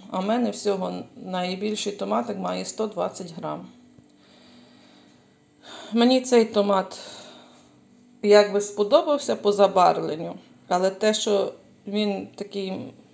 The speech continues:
малий, мені не сподобалось. Я очікувала, що він буде набагато більший. І, здається, є такі томати ще низькорослі, ось вони похожі на цей томат,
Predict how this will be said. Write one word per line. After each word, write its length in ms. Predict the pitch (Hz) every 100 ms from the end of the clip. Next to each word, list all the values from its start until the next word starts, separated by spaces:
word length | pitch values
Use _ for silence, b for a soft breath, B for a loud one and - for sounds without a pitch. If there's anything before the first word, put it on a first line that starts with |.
| -
малий, 500 | 190 190 202 262 294
мені 280 | 214 202 233
не 120 | 208
сподобалось. 760 | 208 - 175 160 160 160 - -
Я 380 | 196 262 233 -
очікувала, 640 | 190 - 226 233 220 190 175
що 180 | -
він 160 | 180 214
буде 260 | 196 202 202 B B B B B B B -
набагато 560 | 185 170 175 196 202 208
більший. 760 | 156 147 - - 220 240 - - -
І, 380 | 208 208 208 208 - _ _ _ _ _ -
здається, 580 | 185 196 220 220 -
є 300 | 202 208 202
такі 640 | 202 208 202 202 185 185 180 - - -
томати 500 | 202 202 190 190 185
ще 200 | 196 180
низькорослі, 920 | 214 330 - 262 196 175 - - -
ось 240 | 185 180 190
вони 360 | 190 233 285 - B B B B
похожі 480 | - - - 233 240
на 160 | 220 175
цей 240 | - 185
томат, 540 | 190 185 170 - -